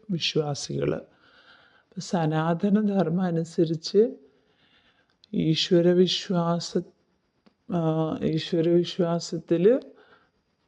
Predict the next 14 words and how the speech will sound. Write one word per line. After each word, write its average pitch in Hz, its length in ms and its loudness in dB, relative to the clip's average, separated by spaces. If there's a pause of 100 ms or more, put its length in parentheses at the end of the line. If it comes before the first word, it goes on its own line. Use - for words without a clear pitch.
(1300)
അപ്പോൾ 156 440 2
സനാതന 147 800 -2
വിശ്വാസം 190 680 -2
അനുസരിച്ച് 165 680 -2
അല്ലെങ്കിൽ 156 340 -2
സനാതന 151 760 -2
ധർമ്മം 175 360 -2
അനുസരിച്ച് 165 760 -4 (600)
ഈശ്വര-, 190 840 2
ഈശ്വരനിൽ 185 920 2
വിശ്വസിക്കാത്തവർ, 185 1300 -2 (100)
അതായത് 170 320 -2
യുക്തിവാദികൾക്കും, 180 1600 -2 (1000)
ആ, 156 600 0